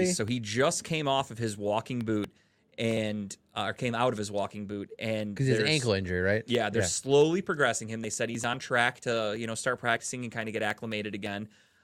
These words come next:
Speaker 1: Um, so we'll see what happens with that. He can shoot, and then, then there's other times where he kinda takes the game over. Uh, it's gonna be interesting to see what happens in that situation.
Speaker 2: So does Mitchell, does Mitchell have another switch to flip?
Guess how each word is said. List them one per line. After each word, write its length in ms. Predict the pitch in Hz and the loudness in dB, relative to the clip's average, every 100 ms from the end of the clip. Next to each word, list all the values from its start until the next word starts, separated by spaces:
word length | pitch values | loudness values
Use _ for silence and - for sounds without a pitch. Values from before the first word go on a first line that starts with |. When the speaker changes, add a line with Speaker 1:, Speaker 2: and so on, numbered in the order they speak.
| - | -6
Speaker 1:
Um, 500 | 104 104 98 95 98 _ _ _ _ _ _ - - | -4 -2 -4 -6 -12 _ _ _ _ _ _ -20 -6
so 140 | - | 0
we'll 100 | 117 | 0
see 120 | 131 175 | 0 0
what 120 | 175 | 0
happens 200 | 151 139 | 0 -2
with 120 | 117 | 2
that. 180 | 131 117 | 2 2
He 80 | 120 | -2
can 160 | 151 | -4
shoot, 420 | 127 - 185 226 - | -4 -2 -2 -4 -6
and 160 | 113 113 | -6 -4
then, 160 | 110 98 | -6 -6
then 160 | 113 | -4
there's 160 | 113 113 | -4 0
other 140 | 123 120 | 0 0
times 260 | 127 117 | 0 -2
where 40 | 113 | -4
he 60 | |
kinda 200 | 117 113 | -2 -2
takes 260 | - 113 - | -2 -4 -4
the 80 | 110 | -4
game 200 | 107 107 | -2 2
over. 380 | 110 110 113 - - _ _ | 2 4 2 0 -18 _ _
Uh, 160 | - 98 | -2 -2
it's 100 | 92 | -2
gonna 120 | 117 | -4
be 100 | 107 | -4
interesting 260 | 107 - 107 | -4 -6 -6
to 60 | |
see 160 | 98 110 | -4 -4
what 100 | 101 | -2
happens 360 | 107 107 104 101 | -2 -2 -6 -8
in 100 | 98 | -6
that 180 | 101 | -6
situation. 360 | - 110 104 104 | -8 -10 -6 2
Speaker 2:
So 120 | 139 | 6
does 180 | 139 104 | 4 4
Mitchell, 440 | 135 147 165 156 | 2 2 4 2
does 280 | 135 120 - | 2 -2 -2
Mitchell 240 | 127 - 139 | -4 -2 -2
have 160 | 139 | 0
another 260 | 120 117 113 | 0 -2 -2
switch 640 | - - - 117 107 - | -4 -8 -2 0 0 -2
to 100 | - | -6
flip? 400 | 101 - 92 - | -6 -4 -4 -6